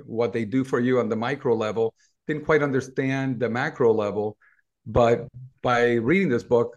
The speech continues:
I got a better feel for that. So I'm just trying to keep up with my notes to make sure that I kind of stay on the flow, you guys. So bear with me.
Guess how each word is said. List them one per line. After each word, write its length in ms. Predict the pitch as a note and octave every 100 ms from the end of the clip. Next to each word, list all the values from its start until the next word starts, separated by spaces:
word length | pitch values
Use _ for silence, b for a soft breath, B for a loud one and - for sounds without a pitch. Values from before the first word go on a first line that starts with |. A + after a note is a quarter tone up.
| -
I 120 | A#2
got 180 | A2+ B2+
a 60 | A#2
better 300 | B2 B2 B2
feel 520 | - B2 A#2 A2+ - _ _ _ _
for 180 | A#2+ A2+
that. 420 | A#2 A2+ G#2 B2+ _ _ _ _ _ _ _ _ _ _ _ _ _
So 520 | D#3+ C3 B2+ C3+ C3+ b b _ _ _ _ _ _ _ _ _ _ _
I'm 100 | -
just 140 | D3+ D#3+
trying 180 | D3 C3
to 60 |
keep 280 | C3+ D3+ C#3
up 120 | C3
with 120 | B2
my 140 | A2+ A2
notes 320 | A2+ A#2+ A#2+
to 80 | A2
make 140 | A2+
sure 200 | - C3
that 160 | B2 A#2
I 60 | A2
kind 260 | - C3+
of 60 | A2+
stay 240 | - B2+
on 80 | A#2+
the 80 | A2
flow, 180 | - A#2+
you 140 | D3+
guys. 200 | G3 F#3+
So 80 | C#3
bear 220 | C#3 C3+
with 160 | C3+ D3
me. 140 | D#3+